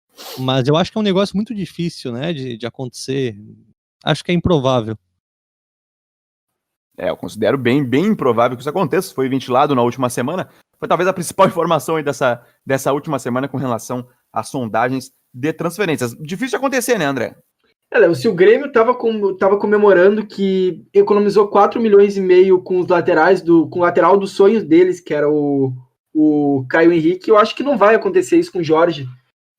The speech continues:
Speaker 3: Tanto
Speaker 2: Pois
Speaker 3: que
Speaker 2: é.
Speaker 3: ele tem um contrato que não tá muito longo pelo, lá pelo Mônaco, se encerra no meio do ano de dois mil e vinte e um. Teria só mais um ano de contrato.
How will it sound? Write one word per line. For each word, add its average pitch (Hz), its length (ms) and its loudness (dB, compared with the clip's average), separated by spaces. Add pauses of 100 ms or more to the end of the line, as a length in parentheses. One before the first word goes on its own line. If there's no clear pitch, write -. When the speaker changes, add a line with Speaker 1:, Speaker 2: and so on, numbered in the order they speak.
Speaker 3:
Tanto 196 200 2
Speaker 2:
Pois 220 100 -12
Speaker 3:
que 220 120 -6
Speaker 2:
é. - 100 -14 (440)
Speaker 3:
ele 226 220 2
tem 254 160 -2
um 294 100 -2
contrato 226 560 2
que - 80 -8
não 196 180 -2
tá 202 140 2
muito 202 240 -2
longo 185 320 2
pelo, 170 340 0
lá 170 160 2
pelo 175 220 0
Mônaco, 180 540 -2
se 131 140 -8
encerra 165 360 0 (200)
no 160 760 -2
meio 180 260 6
do 175 140 2
ano 180 180 2
de 160 100 -8
dois 165 180 2
mil 170 100 -2
e 165 40 -4
vinte 160 240 -6
e 185 60 -2
um. 202 100 0 (760)
Teria 165 180 0
só 180 160 0
mais 180 200 0
um 180 100 -2
ano 180 100 -2
de 180 100 -10
contrato. 180 560 -2